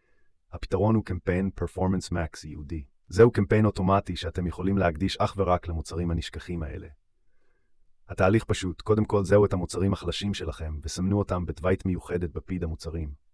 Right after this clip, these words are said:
לאחר מכן, הקימו קמפיין P-Max חדש, שמכוון רק למוצרים המסומנים האלה. אל תערבו אותם עם רבי המכר שלכם. השלב הקריטי הוא להזין את המערכת בנכסים איכותיים, תמונות מעולות,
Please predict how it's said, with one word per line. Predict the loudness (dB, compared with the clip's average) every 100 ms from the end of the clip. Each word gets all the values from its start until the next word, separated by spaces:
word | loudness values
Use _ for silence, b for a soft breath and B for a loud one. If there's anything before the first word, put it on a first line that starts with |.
| _ _ _
לאחר | -4 2 2
מכן, | 2 0 -2 -6 -10 -14
הקימו | -4 0 0
קמפיין | 0 0 0 0 -2
P-Max | 0 -2
חדש, | -4 -4 0 0 -2 -12
שמכוון | -10 -6 -6 -2 2 4
רק | 2 2
למוצרים | -4 -4 -2 -2
המסומנים | -2 -4 -2 -2 -4
האלה. | -6 -8 -12 -20 _ _ _ _ _ _ _ _ 2
אל | 4
תערבו | 4 2 2
אותם | 2 2 0
עם | 0
רבי | 0 0
המכר | -2 -4 -6
שלכם. | -6 -8 -12 -14 -20 _ _ _ _ _ _ _ _ -10
השלב | 2 6 6
הקריטי | 4 2 2 2
הוא | 2
להזין | 2 2 2
את | 2
המערכת | 0 2 2 0 -4
בנכסים | -4 -4 -6 -6 -4
איכותיים, | -6 -10 -10 -8 -10 -14 _ _ _ -8
תמונות | 0 2 2
מעולות, | 0 2 4 4 2